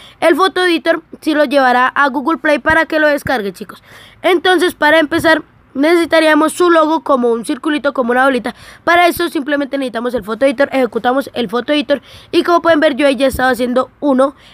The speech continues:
Entonces nos vamos a nuevo. Eh, no importa, creamos un proyecto con cualquier medida, le damos en OK, le damos en más y añadimos, pues, nuestra, nuestra imagen, que sería esta.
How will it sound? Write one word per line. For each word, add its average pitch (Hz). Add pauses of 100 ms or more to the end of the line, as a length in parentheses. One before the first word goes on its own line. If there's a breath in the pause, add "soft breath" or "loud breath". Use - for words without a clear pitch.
Entonces 269
nos 240
vamos 233
a 311
nuevo. 330 (1500 soft breath)
Eh, 277
no 285
importa, 349
creamos 302
un 294
proyecto 320
con 285
cualquier 254
medida, 311
le 247
damos 233
en 277
OK, 302
le 277 (300 loud breath)
damos 285
en 330
más 302
y 339
añadimos, 320
pues, 233
nuestra, 202 (440 soft breath)
nuestra 262
imagen, 294 (280)
que 233
sería 240
esta. 285